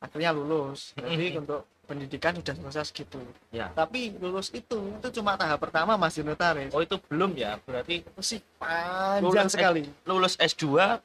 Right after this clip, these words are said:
Speaker 2: belum berarti bisa jadi notaris langsung?
Speaker 1: Belum, belum,
Speaker 2: Oke.
Speaker 1: Mas.
Speaker 2: Tapi ada nggak sih, eh, anggapan-anggapan seperti itu di banyak orang yang ingin jadi
Speaker 1: Hah,
Speaker 2: notaris?
Speaker 1: banyak sekali.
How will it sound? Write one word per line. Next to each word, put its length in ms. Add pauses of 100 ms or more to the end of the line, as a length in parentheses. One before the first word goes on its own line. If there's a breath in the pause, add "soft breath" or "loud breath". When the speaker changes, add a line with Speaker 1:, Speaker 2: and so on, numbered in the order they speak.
Speaker 2:
belum 240
berarti 560
bisa 320
jadi 560
notaris 480
langsung? 720
Speaker 1:
Belum, 80
belum, 300 (100)
Speaker 2:
Oke. 240
Speaker 1:
Mas. 320
Speaker 2:
Tapi 160
ada 160
nggak 160
sih, 120 (440)
eh, 320
anggapan-anggapan 720
seperti 400
itu 320
di 160
banyak 320
orang 400 (160)
yang 160
ingin 160
jadi 160
Speaker 1:
Hah, 80
Speaker 2:
notaris? 320
Speaker 1:
banyak 240
sekali. 560